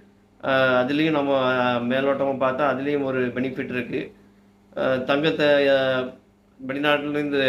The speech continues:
வாங்கிட்டு வரவங்க, அதுவும் குறையக்கூடிய வாய்ப்பு இருக்கு. தங்கத்தை கடத்திட்டு வருவாங்கல்ல, அவங்களும் இது ஒரு பெரிய ஒரு டிசப்பாயின்டிங், பெரிய ஒரு ஏமாற்றம் தான். ஏன்னா, இப்ப ரேட்டு வந்து உங்களுக்கு அந்த அளவு பெருசா கிடையாது. ஒரு உதாரணத்துக்கு, ஒரு கிலோ கொண்டு வந்தான்னா, உங்களுக்கு ஒரு நா-, அஞ்சு to ஆறு லட்சம் கிடைக்கக்கூடிய லாபம்,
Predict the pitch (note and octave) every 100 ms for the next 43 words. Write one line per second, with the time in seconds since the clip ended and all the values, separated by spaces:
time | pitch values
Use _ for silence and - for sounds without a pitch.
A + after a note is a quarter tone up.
0 | B2+ B2+ C3 D3 D3 C3+ C3 C#3 B2+ B2+
1 | D3+ D3 C3+ B2+ C3+ C3 B2+ B2+ B2 C3
2 | A#2+ E3+ F#3+ C#3 D3 D3 C3 C3+ E3 A3
3 | D#3+ C#3+ C#3 C#3 D#3 C3+ A#2 - _ _
4 | _ - D3 E3 D#3+ E3+ F3 D#3+ C#3+ C#3+
5 | C#3+ C#3+ C3 C3+ C#3+ D#3+ C3+ C3 D3+ C3
6 | C3 A#2+ G#2+ - B2+ C#3+ C#3+ C3+ B2+ C3+
7 | C3 B2+ A#2+ D3 G3 - - _ _ A#2+
8 | C#3 C#3+ B2+ C3 D3 D3 C#3+ D3 D3 C#3
9 | C3 B2+ C3 C3+ C3 C#3 C#3+ B2+ B2+ C3
10 | B2+ A#2+ A#2+ D3 - C#3 C3 C3 C#3+ D3
11 | C#3+ C#3+ E3 - - _ - C3+ C3+ D3
12 | D#3+ C#3+ D3 D3 C#3+ C#3 D#3 D#3+ C#3+ C#3+
13 | C#3 C3+ C3 C3+ C3 B2+ B2+ B2+ C3 C#3+
14 | D#3 D#3+ C#3 C#3+ C#3 B2+ C#3 C3 B2+ B2+
15 | C3 B2 B2 C3 D#3+ -